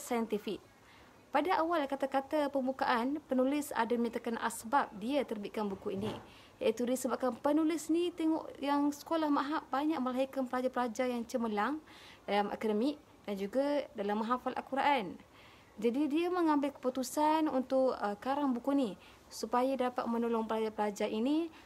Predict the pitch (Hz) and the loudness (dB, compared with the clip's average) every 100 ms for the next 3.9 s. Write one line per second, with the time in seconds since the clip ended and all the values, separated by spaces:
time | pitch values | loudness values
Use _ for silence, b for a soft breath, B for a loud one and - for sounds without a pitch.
0 | B - 226 247 247 254 254 - 339 320 | B -2 0 0 0 0 0 -2 -2 0
1 | 311 294 285 285 254 233 202 196 247 330 | -2 0 0 2 2 2 0 0 0 0
2 | 381 B B B 226 240 233 240 262 262 | -2 B B B -2 0 2 2 2 2
3 | 233 254 247 233 339 285 208 208 262 | 2 2 2 0 2 2 0 -4 -6